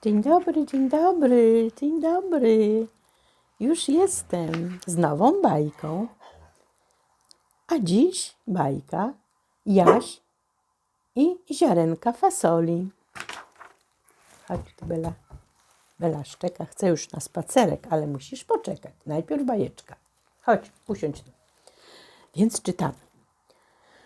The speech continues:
Uboga wdowa wysłała swego syna Jasia na targ, by sprzedał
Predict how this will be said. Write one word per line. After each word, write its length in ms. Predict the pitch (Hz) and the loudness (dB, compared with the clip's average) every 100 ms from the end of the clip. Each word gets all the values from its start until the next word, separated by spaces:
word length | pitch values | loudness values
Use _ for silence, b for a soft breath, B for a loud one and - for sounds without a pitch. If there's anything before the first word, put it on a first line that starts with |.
| b | b
Uboga 540 | - 147 143 254 294 269 | -10 0 4 4 2 -2
wdowa 720 | 170 139 160 139 143 139 185 _ _ _ | -2 0 0 0 -4 -8 -10 _ _ _
wysłała 560 | 139 151 - 151 226 285 | -12 -10 -8 -4 -2 -2
swego 460 | - - 185 175 147 | -2 -4 -4 -2 -2
syna 440 | - 202 233 220 | 0 2 2 2
Jasia 480 | 147 160 175 - 175 | 0 -2 -2 -4 -2
na 160 | 165 | -2
targ, 580 | 160 - 139 - - - _ _ _ _ _ _ | -2 -2 -4 -4 -16 -20 _ _ _ _ _ _
by 160 | 233 320 | 2 2
sprzedał 720 | - - - 180 147 160 156 | 2 -8 -2 -2 0 -2 -4